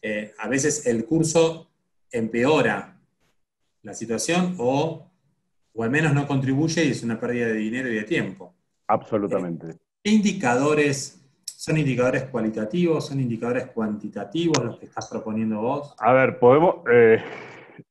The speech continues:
Speaker 2: me parece el, el, el recorrido que planteás está muy interesante. Yo agregaría además algo nuevo que se está, está empezando a hablarse, que ya tampoco hablamos de capital humano, y,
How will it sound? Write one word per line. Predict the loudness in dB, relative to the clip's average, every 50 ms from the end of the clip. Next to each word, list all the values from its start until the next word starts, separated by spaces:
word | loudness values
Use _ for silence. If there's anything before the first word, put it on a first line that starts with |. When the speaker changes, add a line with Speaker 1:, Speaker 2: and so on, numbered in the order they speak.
| _ _
Speaker 2:
me | -8 -4 2
parece | 2 4 4 6 6 4
el, | 6 6 4
el, | 4 4 2 2 2 0 0
el | -2 0 0
recorrido | 0 -2 0 0 2 2 4 4 4 6 4
que | 4 2
planteás | 2 0 0 2 2 0 2 0
está | -2 -2 0 0
muy | 2 2 0
interesante. | 0 0 0 0 0 2 2 2 2 2 2 2 0 0
Yo | 0 0 2 4 6 6
agregaría | 6 4 2 2 0 0 -2 -2 -2 0 2 2 2 4 6 6 8
además | 8 6 6 4 2 2 2 0 -2 -8 -12
algo | -6 -4 -2 -2 -2 -2 -2
nuevo | -2 0 0 2 4 2 2 0
que | -2 -10
se | -12 -14
está, | -8 _ -2 0 2 2 2 2 2 0 0 -2 -4 -6 -8 _ _ _ _ _ _ _ _ _ _ _ _ _ _ _ _ _ _ _ _
está | -14 -12 -8 -2 0 0
empezando | 2 2 0 -2 -2 -4 -4 -2 0 0 2 2 2 4 4 4
a |
hablarse, | 4 4 4 2 2 2 0 -2 -4 -4 -4 -4 -4 -8 _ _ _
que | -18 -14
ya | -8 -4 -4 -4 -2 -2
tampoco | -4 -4 -4 -4 -4 -4 -2 2 2
hablamos | 2 4 4 2 2 2 0 -4
de | -4 -6
capital | -6 -6 -8 -8 -10 -10 -6 -6 -6 -4
humano, | -6 -6 -4 -2 -2 -2 0 0 -2 -2 -2 -6 -10 -18
y, | -18 -18